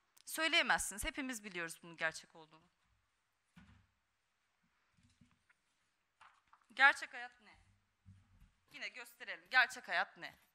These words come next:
Burada bir öğretmen adayı genç arkadaşımız. Ne demiş? "Alanımda dördüncü oldum.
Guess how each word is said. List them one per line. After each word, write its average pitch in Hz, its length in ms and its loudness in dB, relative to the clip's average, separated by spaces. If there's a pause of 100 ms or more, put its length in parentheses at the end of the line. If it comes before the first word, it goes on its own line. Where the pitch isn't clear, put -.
(720)
Burada 226 300 2
bir 285 180 0
öğretmen 269 480 0
adayı 247 420 -4 (140)
genç 254 260 -2
arkadaşımız. 180 840 -2 (1120)
Ne 330 160 4
demiş? 240 320 2
"Alanımda 311 460 4
dördüncü 302 460 4
oldum. 254 400 -2